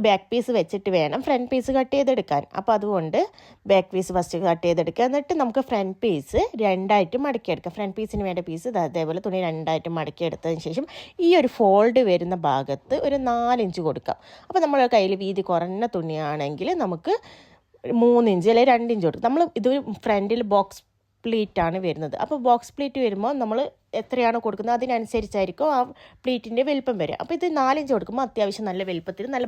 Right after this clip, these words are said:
ഭംഗിയുണ്ടാവും. അപ്പോൾ ഞാൻ നാല് ഇഞ്ചാണ് ഇത് ഇതേപോലെ കൊടുക്കുന്നത്. ഇനി ഇത് ഈ ഒരു ലൈൻ വരച്ചതിന് ശേഷം വേണം നമ്മൾ ബാക്ക് പീസ് വെക്കുക. ഇതാ ലൈൻ വെച്ചതിൻ്റെ അപ്പുറ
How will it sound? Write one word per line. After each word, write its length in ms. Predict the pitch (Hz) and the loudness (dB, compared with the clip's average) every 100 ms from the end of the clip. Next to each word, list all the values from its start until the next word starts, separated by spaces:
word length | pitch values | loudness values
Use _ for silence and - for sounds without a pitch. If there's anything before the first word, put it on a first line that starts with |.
| 214 | -2
ഭംഗിയുണ്ടാവും. 560 | 196 180 139 143 277 311 | -2 -6 -6 -2 -2 -2
അപ്പോൾ 140 | 247 233 | -4 -2
ഞാൻ 120 | 226 233 | -2 -2
നാല് 200 | 208 226 | -2 -2
ഇഞ്ചാണ് 260 | 208 185 175 | -2 -4 -2
ഇത് 80 | 170 165 | -4 -2
ഇതേപോലെ 300 | 165 151 156 | -2 -2 -4
കൊടുക്കുന്നത്. 440 | 151 165 147 156 254 392 - - - - | -6 -8 -8 -6 -6 -8 -12 -20 -14 -4
ഇനി 120 | 392 | -2
ഇത് 80 | 349 339 | 0 0
ഈ 40 | 330 320 | 2 2
ഒരു 120 | 330 - - - - 247 | 2 -4 -12 -20 -4 2
ലൈൻ 260 | 233 240 269 233 | 4 4 4 4
വരച്ചതിന് 500 | 185 180 233 214 190 | 4 2 -4 -4 -2
ശേഷം 400 | 185 175 220 214 - _ - 202 | -2 -2 0 -2 -4 _ -10 -2
വേണം 300 | 190 180 233 262 | 0 0 -2 -2
നമ്മൾ 180 | 202 254 480 _ _ _ _ _ _ 233 | 0 0 -2 _ _ _ _ _ _ 2
ബാക്ക് 180 | 220 214 | 2 2
പീസ് 180 | 233 208 185 | -2 -2 -2
വെക്കുക. 200 | - 170 | -2 0
ഇതാ 120 | 185 190 | 0 2
ലൈൻ 220 | 196 196 214 | 0 0 -2
വെച്ചതിൻ്റെ 420 | 196 190 175 170 220 | -4 -4 -4 -2 -2
അപ്പുറ 200 | 220 214 | -2 -4